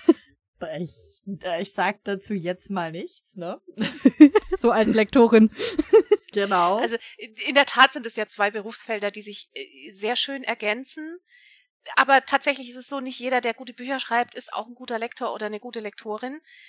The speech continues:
Speaker 3: weil da ja dazu gehört, sich vollständig auf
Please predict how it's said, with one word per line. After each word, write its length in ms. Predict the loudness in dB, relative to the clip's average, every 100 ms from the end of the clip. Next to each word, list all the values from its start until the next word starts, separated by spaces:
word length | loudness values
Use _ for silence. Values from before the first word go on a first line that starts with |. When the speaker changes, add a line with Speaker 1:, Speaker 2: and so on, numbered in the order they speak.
| -20 _
Speaker 3:
weil 480 | -20 -4 0 0
da 160 | 0 0
ja 200 | 2 2
dazu 340 | 2 -2 -2 -4
gehört, 480 | -8 -4 -4 -6 -12 _ _ _
sich 320 | -10 -6 -6 -6
vollständig 680 | -2 -2 -2 -4 -8 -4
auf 220 | -4 -4